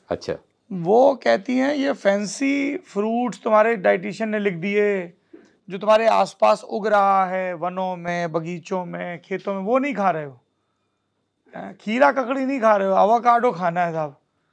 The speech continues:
Speaker 2: वो भले ही तुम्हारी तासीर को सूट करता हो, जलवायु सूट करता हो, तो वो बहुत जोर देती हैं इस चीज़ पे कि
Speaker 1: जी।
Speaker 2: स्थानीय जो प्रोड्यूस हैं और जो सीजनल प्रोड्यूस हैं
Speaker 1: That's it।
Speaker 2: और जो परंपरागत फ्रूट हैं, वो कहती हैं घी खाओ। बोले, "साहब, नए-नए डाइटिशियन आए, बोले, घी मत खाया करो।" क्यों नहीं खाया करो घी?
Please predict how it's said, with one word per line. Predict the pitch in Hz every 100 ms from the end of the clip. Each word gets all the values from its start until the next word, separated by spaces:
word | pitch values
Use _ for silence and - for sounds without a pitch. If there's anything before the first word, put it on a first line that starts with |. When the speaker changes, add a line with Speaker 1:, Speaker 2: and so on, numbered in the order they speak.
| _ _ -
Speaker 2:
वो | 170
भले | 170 196
ही |
तुम्हारी | 208 214 220
तासीर | - 196 190 214 196
को | 175 214
सूट | 202 214 175
करता | 202 170 202
हो, | 208
जलवायु | 196 185 185 196
सूट | 185 165
करता | 156 -
हो, |
तो | 180
वो | 180 240
बहुत | 196 233
जोर | 196 220 196
देती | 185 202
हैं | 190
इस | -
चीज़ | 185 -
पे | 208
कि | 202
Speaker 1:
जी। | 233 - - - 202
Speaker 2:
स्थानीय | - 180 214 247 262
जो | 208
प्रोड्यूस | 185 196 190 202 170
हैं | 180 233 - _ _ -
और | 202 214
जो | 247
सीजनल | 240 220 220 190 220 262
प्रोड्यूस | 208 170 170 -
हैं | -
Speaker 1:
That's | 131 143 -
it। | 110 - _ -
Speaker 2:
और | 196 202
जो | 233
परंपरागत | - 233 226 247 254 240 247
फ्रूट | 180 208 196 165
हैं, | 170 165 147 _ _ _ -
वो | 208
कहती | 214 226 240
हैं |
घी | 196 233
खाओ। | 233 233
बोले, | 233 233
"साहब, | 240 226 -
नए-नए | - 180 202 220 233
डाइटिशियन | 220 214 226 175 233
आए, | 233
बोले, | 233 220
घी | 180
मत | 214 214
खाया | 226 202
करो।" | 185
क्यों | 226
नहीं | 233
खाया | 233
करो | 226 220
घी? | 175 196